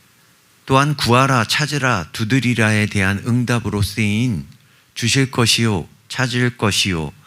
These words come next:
열릴 것이다는 삼 인칭 단수로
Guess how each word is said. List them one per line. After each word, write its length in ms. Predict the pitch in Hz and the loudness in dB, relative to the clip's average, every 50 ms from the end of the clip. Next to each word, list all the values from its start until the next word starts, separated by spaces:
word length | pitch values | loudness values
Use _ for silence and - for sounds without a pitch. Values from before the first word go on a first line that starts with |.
| - - _ _ - | -20 -20 _ _ -8
열릴 400 | 87 92 92 92 101 104 101 - | -4 -2 0 0 2 0 0 0
것이다는 680 | - 101 92 - - - 95 95 107 135 131 104 76 - - - - - - - - - - - _ | -2 -2 -2 -2 -2 -2 -2 0 0 0 0 -2 -2 -6 -12 -20 -20 -20 -20 -20 -20 -20 -20 -20 _
삼 260 | - - - 156 160 | -6 -2 0 0 2
인칭 320 | 156 156 147 147 - 147 139 | 2 0 0 0 0 0 0
단수로 600 | 123 - 92 92 92 - 104 101 127 131 104 - | -2 -2 -4 -4 -4 -4 -4 -2 -2 -2 -4 -4